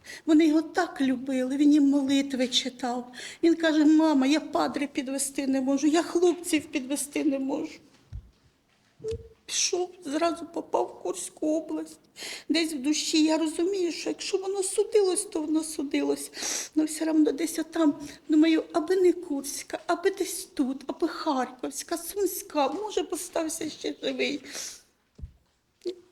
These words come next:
Загинув. Нема, за нас загинув. Всього було, дівчата.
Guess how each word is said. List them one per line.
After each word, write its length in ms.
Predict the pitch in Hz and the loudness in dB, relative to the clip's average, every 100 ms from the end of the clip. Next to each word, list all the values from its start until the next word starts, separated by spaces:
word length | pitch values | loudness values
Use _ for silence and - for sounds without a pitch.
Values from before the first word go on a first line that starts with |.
| _ - | _ -12
Загинув. 420 | 262 - 311 294 - - _ _ - | -10 -6 -6 -6 -16 -20 _ _ 2
Нема, 420 | 302 302 311 311 | 6 6 6 2
за 140 | 302 | 2
нас 340 | 339 359 339 294 | 4 6 4 -2
загинув. 520 | 311 302 320 302 330 - - | -4 -2 2 2 2 -4 -8
Всього 460 | - - 494 381 262 | -6 2 4 6 2
було, 340 | 233 254 269 | 0 -2 -2
дівчата. 600 | 254 262 - - 277 - | -4 -6 -6 -6 -6 -10